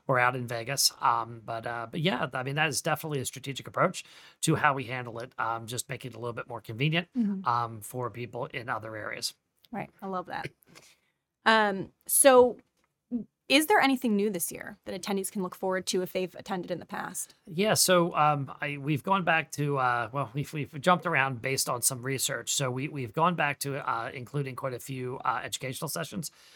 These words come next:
Speaker 1: Um, so I know that you and Denise are, are actively working on that, so you know exactly what I'm talking about.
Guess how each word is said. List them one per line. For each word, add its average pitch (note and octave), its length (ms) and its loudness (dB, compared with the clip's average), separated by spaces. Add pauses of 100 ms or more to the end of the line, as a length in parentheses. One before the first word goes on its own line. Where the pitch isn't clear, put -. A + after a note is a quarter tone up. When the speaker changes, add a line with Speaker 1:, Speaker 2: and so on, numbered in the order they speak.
(200)
Speaker 1:
Um, B2+ 360 4
so B2+ 440 2
I B2 120 -6
know B2 220 -8
that C3+ 160 -8
you C3 280 -4
and A#2 180 -8
Denise A#2+ 420 -4
are, A2 280 -6
are C#3+ 140 0
actively B2+ 440 -2
working C3+ 320 -2
on B2 100 -8
that, A#2+ 120 -6
so - 140 -2
you A#2+ 100 -10
know B2 140 -4
exactly C3+ 340 4
what A#2 80 -8
I'm G#2+ 60 -10
talking A2 340 -8
about. - 260 -4